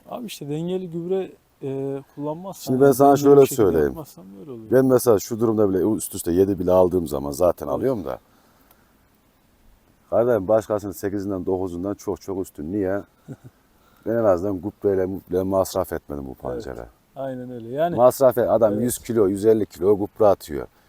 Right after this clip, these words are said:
Speaker 2: Ya
Speaker 1: Evet.
Speaker 2: üstüne vurduğun zaman zaten bir iki ton da zaten gübreye gidiyor bunda ya.
Speaker 1: Abi gübre tabii ki büyük bir maliyet. Ya gübre maliyeti ayrı bir şey. Bir de şöyle bir durum da var.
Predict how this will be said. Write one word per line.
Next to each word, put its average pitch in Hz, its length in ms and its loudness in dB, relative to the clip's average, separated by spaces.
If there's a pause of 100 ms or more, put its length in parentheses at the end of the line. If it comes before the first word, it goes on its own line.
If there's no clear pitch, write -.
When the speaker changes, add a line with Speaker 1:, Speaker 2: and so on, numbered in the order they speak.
(220)
Speaker 2:
Ya 107 140 0
Speaker 1:
Evet. 120 100 0
Speaker 2:
üstüne 123 220 -2
vurduğun 127 220 2
zaman 120 220 0
zaten 104 480 2 (460)
bir 110 80 -6
iki - 160 -10
ton 104 180 -4
da 90 60 -2
zaten 87 260 -2
gübreye 90 360 -2
gidiyor 71 320 -8
bunda 62 240 -14
ya. 65 220 -12 (720)
Speaker 1:
Abi 165 220 -10
gübre 139 360 -6
tabii 202 280 -2
ki 139 180 -10
büyük 160 280 -8
bir 165 40 -6
maliyet. 151 480 0
Ya 165 100 0
gübre 147 340 0
maliyeti 190 500 4
ayrı 185 280 4
bir 202 40 -8
şey. 202 260 -8
Bir 170 80 -8
de 196 80 0
şöyle 180 360 0
bir 156 80 -8
durum 175 220 -2
da 120 100 0
var. 107 120 -6